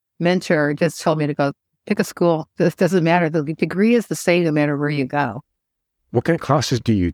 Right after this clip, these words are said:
Speaker 2: take in the three years?
Speaker 1: Well, see, it's changed. When I first did acupuncture, you just studied Chinese medicine. Now you just have to study Western medicine also. So in the school that I was going to,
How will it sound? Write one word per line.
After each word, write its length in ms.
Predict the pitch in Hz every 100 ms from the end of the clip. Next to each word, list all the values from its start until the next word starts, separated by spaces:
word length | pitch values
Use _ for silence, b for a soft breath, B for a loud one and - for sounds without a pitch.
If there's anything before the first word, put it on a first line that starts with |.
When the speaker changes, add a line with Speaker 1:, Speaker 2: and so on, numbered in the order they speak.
| -
Speaker 2:
take 360 | - 90 -
in 120 | 92 87
the 60 |
three 280 | - - 120
years? 260 | 78 - -
Speaker 1:
Well, 280 | 208 202 185
see, 160 | - 214
it's 280 | 202 - -
changed. 460 | 311 254 151 151
When 80 | 160
I 80 | 160
first 320 | 190 185 -
did 180 | 175 151
acupuncture, 640 | 170 - - 151 151 151
you 80 | 151
just 140 | 151
studied 260 | 156 143 -
Chinese 340 | 165 139 131
medicine. 400 | 139 147 120 92 - _ _
Now 220 | 175 196
you 100 | 190
just 120 | 165 -
have 120 | 170
to 80 | 147
study 340 | - 165 151
Western 360 | 147 165 - 147
medicine 280 | 139 - 143
also. 320 | 139 - 117
So 260 | - 156 147
in 160 | 156
the 120 | 151 - -
school 240 | - 202
that 100 | 165
I 120 | 151 185
was 160 | 196
going 240 | - 147 143
to, 240 | 151